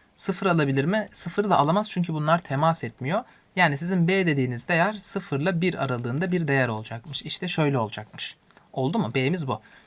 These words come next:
Şimdi dikkat edin aşağı geçiyorum. F, G, B'miz C'miş. G B ne olabilir? G B'ye bakmak için sıfır ve bir aralığında.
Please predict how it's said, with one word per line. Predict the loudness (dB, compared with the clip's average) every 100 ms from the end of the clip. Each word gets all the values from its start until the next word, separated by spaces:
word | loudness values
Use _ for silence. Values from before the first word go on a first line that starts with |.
| -8
Şimdi | -2 -2
dikkat | 0 0
edin | 0 -2
aşağı | -4 -4 -4
geçiyorum. | -2 -4 -4 -10 -10 _ _ -20 _ _ _ _
F, | 2 2 2 -10 -20 _ _ _ _ _ _ _ -16 0
G, | 4 4 2 -4 _ _ _ _ -4
B'miz | -2 0 -2 -4 -8
C'miş. | -4 -4 -4 -10 -12 _ _ -6
G | 2 4 4
B | 2 0
ne | 0
olabilir? | 0 -2 -4 -6 -10 -2
G | 0 2
B'ye | 2 2
bakmak | 0 -2 -4 -4
için | -4
sıfır | -4 -4 0 0
ve | 0 0
bir | 0 2
aralığında. | 2 0 0 -2 0 0